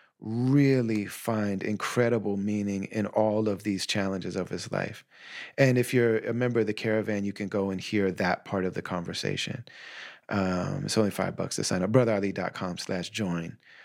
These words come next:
or brotherali dot com and then just go to the join section and get in the caravan. You'll be able to hear all that. But it's been a profound journey, and we've become really dear friends. He's one of a few people that w-, started out being incre-, int-, really intense, kind of like listeners, fans, supporters.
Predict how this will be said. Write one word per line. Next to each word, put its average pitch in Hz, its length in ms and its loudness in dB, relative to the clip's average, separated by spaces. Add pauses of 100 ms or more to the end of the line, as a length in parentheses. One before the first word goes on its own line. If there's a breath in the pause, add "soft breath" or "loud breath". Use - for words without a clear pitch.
(220 loud breath)
or 110 180 4
brotherali 95 380 2
dot 92 180 -2
com 92 240 -2
and 92 80 -2
then 90 80 -4
just 90 120 -8
go 95 80 0
to 92 60 0
the 92 60 -2
join 50 300 -2
section - 340 -2
and 50 100 -2
get 50 120 -2
in 50 80 -4
the - 80 -8
caravan. - 480 -6 (360 loud breath)
You'll 110 100 -10
be 113 60 2
able 92 140 0
to - 60 -2
hear 55 160 -2
all 50 140 -2
that. - 180 -4 (360 loud breath)
But 127 380 4 (320 soft breath)
it's 147 220 2
been 135 180 2
a 143 80 2
profound 143 600 -4
journey, 147 520 -2
and 127 220 2
we've 127 200 4
become 135 420 2
really 117 240 4
dear 110 240 2
friends. 120 300 0
He's 127 180 -2
one 127 200 4
of 127 300 0 (400 loud breath)
a 127 100 2
few 151 380 2
people 127 640 2 (380 loud breath)
that 113 340 2
w-, 117 200 -4
started 123 420 2
out 120 300 2
being 110 200 0 (100)
incre-, 110 280 0
int-, 107 400 -2
really 123 320 2
intense, 117 480 -2
kind 117 200 -2
of 104 100 0
like 95 160 -4
listeners, 107 580 0
fans, 101 460 -2
supporters. 101 640 0